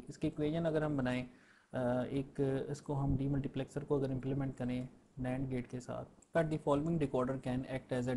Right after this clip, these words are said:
demultiplexer when A is taken as data input line and A and B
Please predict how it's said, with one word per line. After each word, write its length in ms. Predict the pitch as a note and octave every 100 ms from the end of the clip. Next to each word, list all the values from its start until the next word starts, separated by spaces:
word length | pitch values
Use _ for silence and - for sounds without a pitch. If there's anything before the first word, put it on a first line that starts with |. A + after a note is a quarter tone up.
| A#2+
demultiplexer 760 | C#3 B2+ A#2 - A#2 A#2 - C3+ B2
when 120 | B2 B2 C#3
A 20 | C#3 C3+
is 100 | B2
taken 280 | - A2 C3 C3 A#2+
as 120 | A2+ G#2+
data 240 | G#2 B2 G#2+
input 320 | A#2+ C3 C#3+
line 220 | D3 D3+ D3+ C3
and 260 | B2+ C3 C3+
A 80 | C3+ C3
and 180 | B2
B 80 | A#2+